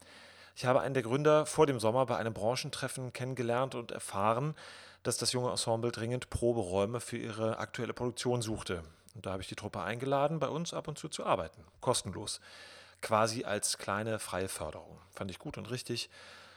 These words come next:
Das machen wir auch immer wieder so. Viele SchülerInnen der Theaterakademie machen eigene Projekte, führen Regie, produzieren Stücke, Filme, Performances und, und, und.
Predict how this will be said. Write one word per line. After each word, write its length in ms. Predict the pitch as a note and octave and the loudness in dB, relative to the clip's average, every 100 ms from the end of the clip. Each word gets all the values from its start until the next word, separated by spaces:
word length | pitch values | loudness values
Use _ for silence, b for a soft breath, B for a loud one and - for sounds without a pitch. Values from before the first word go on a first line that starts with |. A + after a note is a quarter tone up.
| B | B
Das 140 | - | -4
machen 240 | A2+ G#2+ A#2 | 0 0 0
wir 100 | G2+ | -2
auch 80 | F2 | -2
immer 160 | F2+ | -6
wieder 220 | A2 A#2 | 0 0
so. 320 | G#2 G#2+ G#2+ A2 B B _ - _ - | 0 0 -2 -4 B B _ -20 _ -8
Viele 220 | A#2+ G#2 | -4 -2
SchülerInnen 880 | - B2 A#2 A#2 B2+ A#2+ A#2 A#2 A2 | 0 4 4 4 2 -2 -2 -4 -2
der 180 | A2 | 0
Theaterakademie 920 | G#2+ A2 F#2+ G#2+ A2 - G#2+ A2+ A2+ A2 | 0 -4 -4 -2 -4 -4 -6 -6 -4 -4
machen 280 | G2 A#2 | -6 -6
eigene 240 | A2 G#2 G#2 | -6 -4 -4
Projekte, 600 | - A2 B2 - A#2 A#2 | 2 2 2 0 0 0
führen 320 | - A#2+ G#2 | -4 -6 -6
Regie, 460 | F#2+ F#2+ A#2+ C3 B2+ B B B B - | -6 -4 -2 -2 -4 B B B B -6
produzieren 400 | B2+ A#2 - A#2 | -4 -2 -2 -2
Stücke, 380 | - C3+ - A#2+ | 0 0 -2 -4
Filme, 440 | - B2 A#2 A2+ | 0 0 0 -4
Performances 680 | - - A2 G#2+ G2+ G2 - | -6 -6 -4 -4 -6 -6 -6
und, 220 | - G#2+ | -8 -12
und, 120 | G#2 | -10
und. 260 | G#2 A2+ | -8 -8